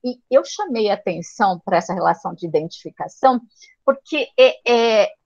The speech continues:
não é, é, é uma pergunta que eu vou fazer aqui, vocês podem se manifestar se quiserem agora, ou podem pensar nela, tá?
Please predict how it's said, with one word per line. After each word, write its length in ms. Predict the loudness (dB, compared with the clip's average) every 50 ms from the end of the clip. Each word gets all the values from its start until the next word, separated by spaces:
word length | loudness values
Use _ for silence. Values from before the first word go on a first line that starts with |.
| _ _ _ _ _ _ _ _ _ _ -12
não 520 | -6 -4 -4 -2 0 0 0 0 0 -2 -2
é, 240 | -2 -2 -4 -4 -2
é, 240 | 0 -2 0 0 0
é 40 | -2
uma 160 | 0 0 -2
pergunta 600 | -2 0 0 0 2 0 -2 -4 -4 -4 -6 -8
que 80 | -6 -6
eu 60 | -8
vou 140 | -6 -6 -8
fazer 720 | -6 -6 -8 -8 -6 -6 -4 -2 0 0 0 0 -2 -4 _ _ _ _ -8
aqui, 720 | -8 -8 -8 _ -16 -14 -12 -10 -8 -6 -4 -4 -4 -6 _ _ _ _ _ _ _ _
vocês 360 | -8 -4 -2 -2 -2 -2 -4 _
podem 640 | 2 6 6 6 6 6 2 -2 -2 -2 -6 -8 -12 -16
se 160 | -10 -8 -6
manifestar 840 | -6 -4 -6 -6 -10 -12 -14 -8 -8 -8 -8 _ -6 -6 -6 -6 -8 _ -20
se 80 | -20 -20
quiserem 420 | _ _ -8 -8 -8 -8 -8 -10
agora, 340 | -8 -2 0 0 2 2 2
ou 60 | 0
podem 340 | 2 2 0 2 2 0 -2
pensar 440 | -4 -8 -8 -8 -12 -12 -10 -10 -8
nela, 420 | -8 -6 -6 -6 -8 -8 -10 -14 _ _
tá? 220 | -4 -4 -4 -4